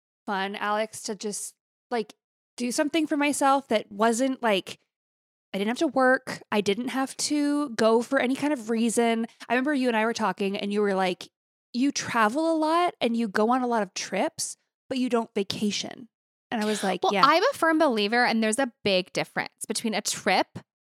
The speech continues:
Speaker 2: where you're, like, exploring, adventuring. Maybe you're,
Speaker 1: Yes.
Speaker 2: like, backpacking across Europe, or, like,
Speaker 1: Yeah.
Speaker 2: maybe you're, you know, going hiking and, like, do,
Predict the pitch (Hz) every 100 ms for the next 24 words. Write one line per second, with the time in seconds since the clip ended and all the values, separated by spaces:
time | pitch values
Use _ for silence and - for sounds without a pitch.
0 | _ 262 269 302 311 311 349 - - -
1 | 294 339 294 240 233 - 233 - 254 226
2 | 190 156 226 214 254 311 311 - _ 269
3 | 226 - 262 254 285 269 - 247 - 208
4 | 233 175 - - 311 302 254 151 - -
5 | 254 294 339 302 320 302 294 262 302 262
6 | 247 226 214 247 277 277 - - 320 -
7 | - 226 196 190 196 - -